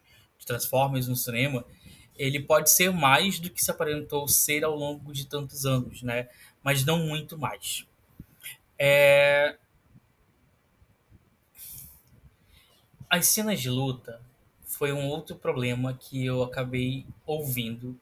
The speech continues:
Os críticos de, "Nas cenas de luta, os robôs perdem a cor, os robôs a gente não consegue distinguir quem é quem e tal." Cara,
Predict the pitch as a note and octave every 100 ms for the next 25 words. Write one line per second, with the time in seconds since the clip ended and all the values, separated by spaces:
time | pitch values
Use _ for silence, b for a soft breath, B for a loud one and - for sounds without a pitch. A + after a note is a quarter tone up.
0 | _ D3 - D3 - D3 C3+ C3 B2+ B
1 | B B B B B _ - D4 - A3+
2 | G3+ F#3+ G#3+ A3 B3+ B3+ B3+ B3+ B3+ B3
3 | B3 - B B _ D#3 E3 F3+ E3 E3
4 | F#3 F#3 F3+ E3+ - - - - _ _
5 | _ - F3 E3 D#3+ D3+ - F3+ A3 A3
6 | G#3+ G#3+ - B B _ D#3+ F3 E3 F3
7 | E3+ E3+ - E3+ E3 D3+ E3+ D#3+ D#3+ -
8 | - D3+ D3 E3+ E3 D3 C#3 - F#3+ A3
9 | G#3+ G3+ F#3 - F#3 F#3+ b b b b
10 | b b _ _ - D4 A#3+ B2+ A2+ A#2+
11 | -